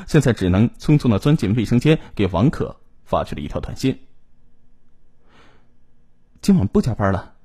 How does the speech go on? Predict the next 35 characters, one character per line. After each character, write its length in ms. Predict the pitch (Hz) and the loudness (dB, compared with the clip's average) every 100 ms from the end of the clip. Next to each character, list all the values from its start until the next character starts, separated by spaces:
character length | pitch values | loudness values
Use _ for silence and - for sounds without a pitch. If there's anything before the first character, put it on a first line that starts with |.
| - | 0
你 120 | - | 2
自 160 | 123 190 | 4 2
己 80 | - | 0
安 120 | 104 | 0
排 140 | 131 | 0
吧。” 240 | 113 92 - - - - - - - - - - - - - - - - - - - - - - | -4 -8 -16 -20 -20 -20 -20 -20 -20 -20 -20 -20 -20 -20 -20 -20 -20 -20 -20 -20 -20 -20 -14 4
原 140 | 190 | 6
本 140 | 262 226 | 6 4
短 200 | 113 90 | 2 2
信 180 | 175 | 2
记 160 | 170 156 | 4 2
录 100 | 120 | 0
应 160 | 117 165 | 2 2
该 140 | 170 | 2
马 120 | 143 | -2
上 160 | - - | -2 -2
删 200 | 151 165 | 0 0
除， 320 | - - 139 - - - - _ - | -2 -8 -8 -14 -20 -20 -20 _ -4
结 140 | - | 0
果 120 | 131 98 | 2 2
恰 120 | 135 | 0
好 160 | 80 | 0
楼 140 | 78 85 | -4 -2
上 120 | 113 | -2
邻 160 | - 104 | -2 -4
居 120 | 95 | -4
过 120 | 113 | -4
来 80 | 98 | -6
串 200 | - 135 | -4 -4
门， 240 | 107 101 - - - | -2 -4 -4 -6 2
一 80 | |
来 80 | 220 | 4
二 200 | 208 214 | 4 0
去 200 | 175 226 | 2 2
呢， 280 | 156 - 127 | 2 0 -10